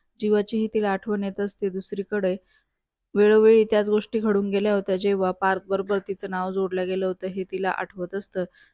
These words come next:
त्यानंतर ती म्हणते, "बाबा आपल्याकडे खूप पर्याय आहे, आपण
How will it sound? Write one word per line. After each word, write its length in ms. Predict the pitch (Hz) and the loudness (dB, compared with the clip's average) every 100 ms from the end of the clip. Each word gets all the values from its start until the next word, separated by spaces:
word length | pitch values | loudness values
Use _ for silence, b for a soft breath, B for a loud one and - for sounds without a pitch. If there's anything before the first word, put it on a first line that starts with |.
| _ | _
त्यानंतर 420 | 202 190 185 190 190 | -4 -2 -2 -4 -4
ती 140 | 208 | -4
म्हणते, 300 | 202 190 190 | -4 -4 -4
"बाबा 340 | 185 175 190 | -2 -2 0
आपल्याकडे 400 | 196 - 190 190 190 | -2 -4 -4 -4 -6
खूप 200 | 214 208 | -8 -4
पर्याय 400 | 208 196 190 180 | -2 0 0 -2
आहे, 220 | 185 190 175 | -4 -4 -4
आपण 400 | 180 - 196 | -4 -2 -4